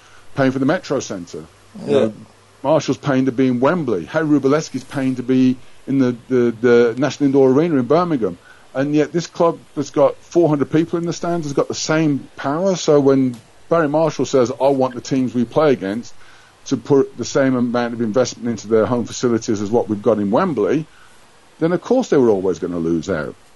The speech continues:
Speaker 1: And that was, so the, um, and that was because of democracy.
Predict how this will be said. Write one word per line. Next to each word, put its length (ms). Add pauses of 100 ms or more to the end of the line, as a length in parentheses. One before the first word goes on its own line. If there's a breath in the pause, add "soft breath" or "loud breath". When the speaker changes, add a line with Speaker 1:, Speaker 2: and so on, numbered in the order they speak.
(300)
Speaker 1:
And 160
that 200
was, 220
so 300
the, 340 (540 soft breath)
um, 460
and 120
that 60
was 100
because 240
of 80
democracy. 600